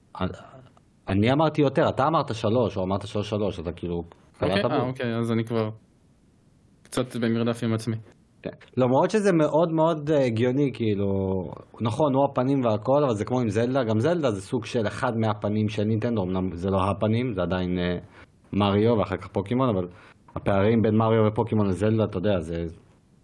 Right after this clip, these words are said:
Speaker 1: זה לא כוחות, כאילו. וגם
Speaker 2: כן.
Speaker 1: הרבה מההצלחה של זלדה האחרונה זה בזכות Breath of the Wild עם העשרים ושמונה מיליון שלו. אחרת הוא לא עובר את המאה מיליון ב-, במצטבר.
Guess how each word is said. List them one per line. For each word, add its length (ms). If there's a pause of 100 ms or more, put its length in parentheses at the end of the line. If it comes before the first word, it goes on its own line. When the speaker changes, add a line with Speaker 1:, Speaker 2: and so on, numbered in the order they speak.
(280)
Speaker 1:
זה 100
לא 100
כוחות, 400
כאילו. 300 (640)
וגם 260
Speaker 2:
כן. 80
Speaker 1:
הרבה 300
מההצלחה 420
של 100
זלדה 360
האחרונה 720
זה 120
בזכות 520
Breath 240
of 80
the 80
Wild 240
עם 60
העשרים 260
ושמונה 300
מיליון 300
שלו. 240 (1400)
אחרת 440
הוא 140
לא 80
עובר 400
את 100
המאה 260
מיליון 520
ב-, 240
במצטבר. 640